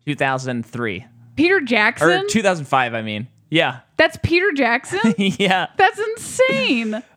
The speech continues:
Speaker 1: Or is it two thousand three? What year did, no, like
Speaker 2: That girl's not Cate
Speaker 1: Yeah.
Speaker 2: Blanchett.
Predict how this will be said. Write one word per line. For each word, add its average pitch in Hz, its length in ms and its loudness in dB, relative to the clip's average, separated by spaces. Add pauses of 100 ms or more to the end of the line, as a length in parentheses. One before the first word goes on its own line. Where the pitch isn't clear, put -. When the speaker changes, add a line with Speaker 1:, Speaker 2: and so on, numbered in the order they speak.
Speaker 1:
Or 160 120 0
is 185 160 -2
it 240 80 -6
two - 120 -8
thousand 302 300 -2
three? 302 180 -6
What 240 220 -2
year 226 220 -4
did, 185 240 -4 (160)
no, 202 160 0
like 165 180 -2 (840)
Speaker 2:
That 311 160 0
girl's 359 260 -4
not 262 180 -2
Cate 262 260 -4
Speaker 1:
Yeah. 208 200 -4
Speaker 2:
Blanchett. 233 400 -4